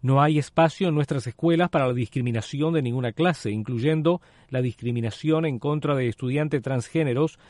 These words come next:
en base a su sexo", dijo la fiscal general Loretta Lynch en un comunicado emitido la noche del jueves,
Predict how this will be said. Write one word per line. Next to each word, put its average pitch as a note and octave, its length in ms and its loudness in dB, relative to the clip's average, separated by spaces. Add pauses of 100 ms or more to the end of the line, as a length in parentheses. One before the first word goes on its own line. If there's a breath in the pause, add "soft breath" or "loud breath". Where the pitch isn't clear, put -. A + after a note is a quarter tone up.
(160 loud breath)
en B2 180 -4
base D3 240 -2
a C3 60 -2
su - 120 -8
sexo", D#3 540 -4
dijo C3 240 -4
la C3 100 0
fiscal B2+ 360 -4
general C#3+ 440 0
Loretta B2 440 0
Lynch D#3 440 -2 (360 soft breath)
en D3 140 0
un F3+ 60 0
comunicado D#3+ 600 2
emitido D3+ 400 2
la B2 100 0
noche C#3+ 260 -2
del A#2+ 120 0
jueves, C3 480 0